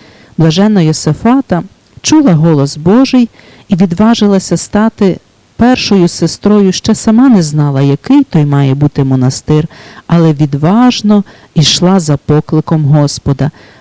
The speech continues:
повірила і знала, що Бог ніколи її не залишить. І тому блаженна Йосафата іш-,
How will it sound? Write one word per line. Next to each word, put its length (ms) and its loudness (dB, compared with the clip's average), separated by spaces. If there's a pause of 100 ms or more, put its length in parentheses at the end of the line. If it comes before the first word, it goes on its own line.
(140)
повірила 720 0 (300)
і 80 2
знала, 600 0
що 240 -4
Бог 320 -2
ніколи 540 0
її 520 0 (300)
не 220 2
залишить. 840 -2 (840)
І 80 2
тому 480 2 (320)
блаженна 500 0
Йосафата 840 0 (1300)
іш-, 300 -2